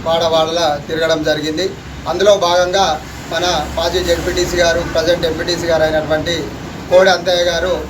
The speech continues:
షూ వేసుకొని అక్షింతలు ధరించారు అనే వార్త ఈ మధ్యలో ఈ రెండు రోజుల నుండి మరి కొంచెం ప్రచారంలో జరుగుతుంది.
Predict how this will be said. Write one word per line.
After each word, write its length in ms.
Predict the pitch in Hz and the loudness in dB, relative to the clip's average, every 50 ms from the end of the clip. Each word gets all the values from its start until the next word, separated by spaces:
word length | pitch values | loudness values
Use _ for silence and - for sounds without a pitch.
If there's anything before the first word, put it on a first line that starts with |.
| - - - - - - - - - - - - | -12 -14 -14 -14 -14 -14 -12 -12 -10 -8 -4 -2
షూ 80 | 202 | 0
వేసుకొని 580 | 196 202 196 196 190 185 - - 196 190 196 196 | 0 2 2 2 2 0 0 2 2 4 4 4
అక్షింతలు 400 | 185 175 - 185 185 185 196 185 | 2 2 0 -4 0 0 0 2
ధరించారు 500 | 175 175 170 175 180 175 - 190 185 185 | 2 2 0 0 0 0 0 0 0 2
అనే 220 | 180 170 170 170 | 0 0 0 -2
వార్త 500 | 160 156 156 165 165 - - 185 165 156 151 156 165 | 0 2 0 0 0 0 0 0 0 0 -2 -4 -6
ఈ 20 | 160 | -2
మధ్యలో 300 | 156 156 156 170 165 165 | -2 -2 -2 0 -2 -2
ఈ 80 | 165 | -2
రెండు 260 | 156 156 156 156 156 | -2 -2 -2 -2 -2
రోజుల 120 | 160 170 160 | -2 -4 -4
నుండి 340 | 160 160 160 170 170 160 147 131 - - - - - - | -4 -4 -2 -2 -2 -2 -4 -6 -8 -10 -10 -8 -4 -2
మరి 100 | 160 156 | -2 0
కొంచెం 260 | 151 160 156 170 156 | 0 0 0 0 0
ప్రచారంలో 500 | 156 160 151 151 165 160 160 160 160 160 | 2 0 0 2 2 2 2 2 -2 -2
జరుగుతుంది. 580 | 143 156 151 151 156 - 160 156 156 175 - | -2 -2 -2 -2 -4 -4 -4 -2 -2 -2 -4